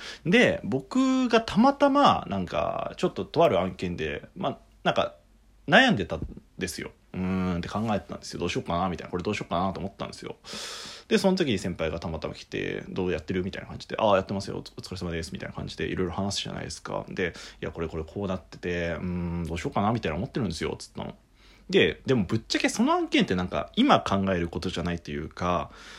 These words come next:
まあ、考えたってしょうがないことっちゃしょうがないことだったんですよ。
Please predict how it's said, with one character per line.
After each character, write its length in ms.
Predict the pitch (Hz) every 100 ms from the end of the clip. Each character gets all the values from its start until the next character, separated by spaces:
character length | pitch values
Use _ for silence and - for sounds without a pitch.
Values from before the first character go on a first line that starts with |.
| - -
ま 460 | 170 165 90 - - _ _ _ -
あ、 40 |
考 160 | - 92 120
え 60 |
た 120 | 139
っ 20 | -
て 100 | -
し 80 |
ょ 140 | 95 110
う 80 | - _ _ _
が 120 | 185
な 100 | 220
い 60 | 170
こ 120 | -
と 80 | 196
っ 40 |
ち 120 | -
ゃ 20 | -
し 120 | 113
ょ 60 |
う 40 | 123
が 100 | 160
な 80 | 131
い 60 |
こ 160 | - -
と 80 | 127
だ 120 | 101
っ 40 | -
た 100 | -
ん 100 | -
で 40 |
す 160 | - -
よ。 300 | - - -